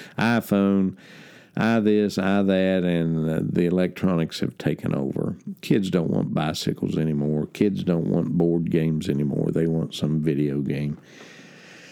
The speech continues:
some mindless video game that they can,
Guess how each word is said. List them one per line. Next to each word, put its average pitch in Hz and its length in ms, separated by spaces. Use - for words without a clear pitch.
some 156 280
mindless 123 500
video 95 400
game 85 400
that 85 140
they 76 200
can, - 360